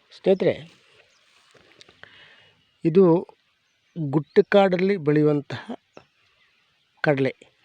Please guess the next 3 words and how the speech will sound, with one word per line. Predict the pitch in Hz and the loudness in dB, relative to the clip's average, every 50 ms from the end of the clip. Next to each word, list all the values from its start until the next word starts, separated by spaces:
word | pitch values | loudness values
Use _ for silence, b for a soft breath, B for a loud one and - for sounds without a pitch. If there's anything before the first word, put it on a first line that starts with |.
| _ _ _ _ _ _ _ _ _ _ _ _ _ _ _ _ _ _ _ _ _ _ _ _ _ _ _ _ _ _ _ _ _ _ _ _ _ _ _ _ _ _ _ _ _ _ _ _ _ _ _ _ _ _ _ _ _ 156 143 143 | _ _ _ _ _ _ _ _ _ _ _ _ _ _ _ _ _ _ _ _ _ _ _ _ _ _ _ _ _ _ _ _ _ _ _ _ _ _ _ _ _ _ _ _ _ _ _ _ _ _ _ _ _ _ _ _ _ -8 -6 -6
ಈ | 143 143 143 139 139 139 135 135 - 160 - _ _ _ _ _ _ - 143 131 | -4 -4 -4 -4 -4 -6 -6 -8 -10 -14 -18 _ _ _ _ _ _ -12 -6 -4
ಗಿಡದ | 151 147 180 180 160 170 156 123 120 143 165 - _ _ _ _ _ _ _ _ _ _ _ _ _ _ _ b b b b b b b b b b b b b _ _ _ _ _ _ _ _ _ _ _ _ _ _ _ _ _ - | 0 2 2 2 4 2 2 2 0 -6 -14 -18 _ _ _ _ _ _ _ _ _ _ _ _ _ _ _ b b b b b b b b b b b b b _ _ _ _ _ _ _ _ _ _ _ _ _ _ _ _ _ -6
ಈ | 165 | -2